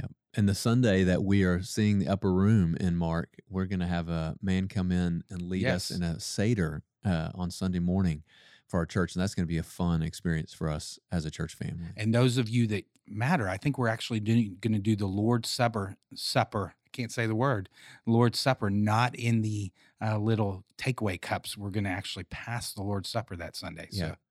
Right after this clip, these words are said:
Speaker 1: And for those of you that don't matter, um, we're,
Speaker 2: Well,
Speaker 1: we,
Speaker 2: you
Speaker 1: we
Speaker 2: know what I'm saying.
Speaker 1: Okay.
Speaker 2: Quit. <laughs> Quit. <laughs>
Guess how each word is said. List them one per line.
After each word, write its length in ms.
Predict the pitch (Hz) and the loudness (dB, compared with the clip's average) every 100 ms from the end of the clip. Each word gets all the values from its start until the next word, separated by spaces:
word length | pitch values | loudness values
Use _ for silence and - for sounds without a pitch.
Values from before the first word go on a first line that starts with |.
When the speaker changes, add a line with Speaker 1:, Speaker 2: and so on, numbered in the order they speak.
| - | -8
Speaker 1:
And 100 | 90 | -4
for 120 | 101 | 0
those 180 | 107 107 | 0 0
of 80 | 104 | 0
you 160 | 95 | 0
that 240 | 85 82 - | 0 -4 0
don't 260 | 92 123 | 0 2
matter, 420 | 90 78 76 76 - _ _ | 0 -4 -6 -10 -14 _ _
um, 180 | 95 85 | -6 -6
we're, 220 | 92 95 | -4 -4
Speaker 2:
Well, 200 | - 180 147 | 0 0 2
Speaker 1:
we, 20 | |
Speaker 2:
you 80 | 107 | 4
Speaker 1:
we 80 | 131 | 4
Speaker 2:
know 100 | 110 | 4
what 220 | 104 101 | 2 -2
I'm 100 | 95 | -4
saying. 320 | - 95 90 | -4 -2 0
Speaker 1:
Okay. 460 | 127 127 - 135 101 - - - | -2 -2 2 4 2 -4 -14 0
Speaker 2:
Quit. 160 | - 339 | 2 2
<laughs> 100 | - | -4
Quit. 400 | - 160 135 - - | 2 4 4 0 -4
<laughs> 460 | - - - 180 | -4 -4 -2 -2